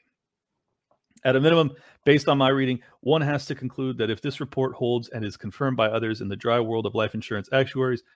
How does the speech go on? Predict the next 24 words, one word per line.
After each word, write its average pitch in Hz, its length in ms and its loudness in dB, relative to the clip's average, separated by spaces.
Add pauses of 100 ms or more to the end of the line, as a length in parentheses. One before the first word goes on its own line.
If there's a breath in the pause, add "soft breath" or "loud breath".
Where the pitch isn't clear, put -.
(120)
we 123 80 0
have 113 140 2
both 117 240 0
a 107 40 -8
huge 165 380 -4
human 139 220 -2
tragedy 117 480 -2
and 101 80 -6
a - 20 -8
profound 127 460 -2
public 131 280 0
policy 113 320 -2
failure 104 360 -2
of 104 140 -12
the 101 80 -8
U 117 100 2
S 113 80 -2
government 104 340 -2 (300)
and 127 160 2
U 120 160 2
S - 240 -4
H 117 180 -6
H 117 200 -8
S, 156 340 0